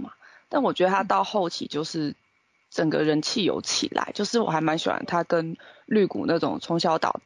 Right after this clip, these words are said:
Speaker 1: 打到大的情谊，而且他其实因为一直很崇拜欧鲁麦斗嘛。
Speaker 2: 嗯。
Speaker 1: 所以我觉得那也是另外一种，就是可以看他是为了走，就是离他的，像是崇拜的对象更近嘛。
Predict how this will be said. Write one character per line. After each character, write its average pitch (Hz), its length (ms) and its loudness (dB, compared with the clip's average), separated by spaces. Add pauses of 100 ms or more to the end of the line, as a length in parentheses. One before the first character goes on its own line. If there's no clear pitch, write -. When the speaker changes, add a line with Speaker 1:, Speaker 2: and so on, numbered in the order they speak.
(200)
Speaker 1:
打 139 160 0
到 165 180 2
大 156 220 0
的 - 60 -4
情 - 340 -12
谊， - 240 -20
而 220 80 -2
且 285 180 0 (240)
他 285 160 -2
其 208 140 -6
实 165 140 -6
因 185 120 -4
为 220 120 -2
一 190 80 -4
直 92 420 -8 (420)
很 180 220 0
崇 160 240 0
拜 185 140 2
欧 160 80 2
鲁 156 100 0
麦 151 220 0
斗 - 180 -8
嘛。 214 160 -10 (340)
Speaker 2:
嗯。 233 460 -2 (100)
Speaker 1:
所 - 140 -2
以 - 20 0
我 254 60 4
觉 - 140 2
得 180 60 2
那 220 100 0
也 - 80 -2
是 190 120 0
另 185 140 2
外 170 160 2
一 180 40 -2
种， - 180 -8
就 - 140 -14
是 156 180 -6
可 - 140 -2
以 - 40 0
看 185 220 -2
他 165 340 0
是 - 160 0
为 185 180 4
了 101 120 2
走， 82 320 -4 (200)
就 185 120 -6
是 170 420 -4
离 175 140 4
他 208 160 2
的， 175 160 4 (1160)
像 294 260 0
是 269 340 -2 (200)
崇 175 300 -2
拜 233 160 4
的 180 120 6
对 202 140 2
象 190 160 0
更 175 200 2
近 147 300 -2
嘛。 - 320 -6